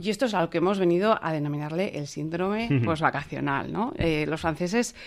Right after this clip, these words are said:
Speaker 1: lo llaman la gonje, no sé si, ¿eh?, si lo habéis escuchado. Entonces, bueno, em, sí que deciros que, aunque tenga este nombre, no es una patología en sí mismo, es un
Speaker 2: Ujú.
Speaker 1: estado, ¿no?, de ánimo,
Speaker 2: Ujú.
Speaker 1: eh, que todos,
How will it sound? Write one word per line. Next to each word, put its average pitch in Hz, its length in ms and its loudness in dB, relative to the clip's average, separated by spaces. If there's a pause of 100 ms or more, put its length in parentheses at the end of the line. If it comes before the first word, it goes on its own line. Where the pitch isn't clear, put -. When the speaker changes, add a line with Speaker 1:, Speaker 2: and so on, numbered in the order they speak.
(160)
Speaker 1:
lo 170 80 -2
llaman 180 260 4
la 185 100 6
gonje, 147 480 0
no 147 140 -6
sé 151 160 -8
si, 143 400 -4
¿eh?, 247 240 -2
si 170 140 -4
lo 156 60 2
habéis 151 200 0
escuchado. 143 580 -6 (480)
Entonces, 220 300 6
bueno, 233 360 6
em, 180 460 6 (300)
sí - 180 -2
que 302 120 2
deciros 302 440 2
que, 156 380 -4 (120)
aunque 160 280 -4
tenga 202 260 2
este 214 300 0
nombre, 190 560 2 (320)
no 180 240 4
es 214 120 0
una 247 220 2
patología 151 640 -6
en 170 80 0
sí 170 120 -6
mismo, 156 360 0
es 156 160 -8
un 180 60 2
Speaker 2:
Ujú. 170 80 2
Speaker 1:
estado, 180 500 2
¿no?, 175 220 0
de 185 100 0
ánimo, 190 360 4
Speaker 2:
Ujú. 240 80 -4 (320)
Speaker 1:
eh, 160 220 2
que 165 120 -2
todos, 185 680 6